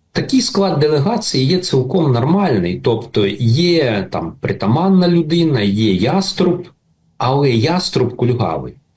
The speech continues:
І коли він почне казати, що ні, жодних компромісів, ні, ось ми поспілкувалися, потрібно битися, а, обов'язково знайдеться хтось в Кремлі,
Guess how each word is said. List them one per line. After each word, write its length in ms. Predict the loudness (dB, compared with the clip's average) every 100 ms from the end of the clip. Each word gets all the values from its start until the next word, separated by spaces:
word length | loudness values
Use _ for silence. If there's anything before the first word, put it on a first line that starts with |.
| -20 -20 -20 -6
І 100 | -2
коли 380 | 2 2 2 2
він 260 | 2 0
почне 360 | -2 -2 -2 -2
казати, 500 | -2 -2 -2 -2 -4
що 220 | -2 0
ні, 300 | 2 4 2
жодних 400 | 2 0 0 0
компромісів, 840 | 0 0 2 2 2 2 -2 0
ні, 220 | 2 2 2
ось 220 | 0 0
ми 200 | 0 0
поспілкувалися, 1080 | -2 -2 0 0 0 -2 0 0 0 -2
потрібно 580 | -4 -2 0 2 2 2
битися, 580 | 2 2 2 0 0 -4 -8 -18 -20 -20 _ _
а, 140 | -4 -2 0 0
обов'язково 920 | 0 -2 -2 0 0 -2 0 2 2
знайдеться 600 | 0 -2 0 0 0 -2
хтось 360 | -4 0 -2 0
в 60 | -2
Кремлі, 480 | 2 4 4 2